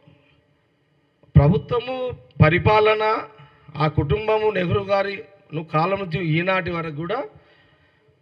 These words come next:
ప్రజలకు మే-, ప్రజలకు కడుపు నిండా తిండి ఉండాలి, ఆర్థికంగా ఎదగాలి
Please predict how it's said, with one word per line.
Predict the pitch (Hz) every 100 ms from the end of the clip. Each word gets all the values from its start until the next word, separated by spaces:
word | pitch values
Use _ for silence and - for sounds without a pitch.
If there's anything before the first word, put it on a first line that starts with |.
| _ _ -
ప్రజలకు | 143 208 254 - 247 214 262 - _ _ _ _ _ _ _ _ _ _ _ _ _ _ _ _ _ _ _ _ -
మే-, | 135 151 175 233 151 147
ప్రజలకు | 143 160 202 240 254 262 269 269 - _ _ _ _
కడుపు | 147 190 -
నిండా | 240 233 226
తిండి | - 175 190
ఉండాలి, | 208 175 175 170 202 - _ - _ _ _ _ _ _ _ _ _ _ -
ఆర్థికంగా | 131 - - - 247 233 233 -
ఎదగాలి | 143 151 185 175 180